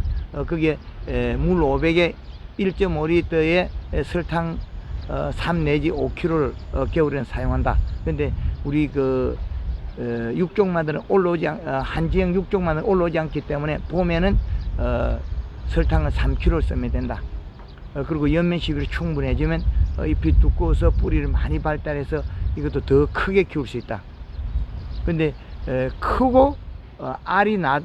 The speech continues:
알이 커야만이, 에, 이게, 에, 마늘 잎편이 커야만이 우리는, 어,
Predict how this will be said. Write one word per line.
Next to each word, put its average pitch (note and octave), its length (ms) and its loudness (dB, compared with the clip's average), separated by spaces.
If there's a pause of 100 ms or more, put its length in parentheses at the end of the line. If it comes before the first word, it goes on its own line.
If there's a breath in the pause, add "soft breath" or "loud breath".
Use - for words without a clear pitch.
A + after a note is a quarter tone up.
알이 G3+ 300 2
커야만이, D#3+ 640 0 (280)
에, B2 460 -2
이게, C3+ 340 0 (340 loud breath)
에, A#2+ 140 -4
마늘 D#3+ 380 2
잎편이 E3+ 440 0
커야만이 F#3+ 600 2
우리는, E3+ 400 -2 (300 loud breath)
어, C#3 180 -2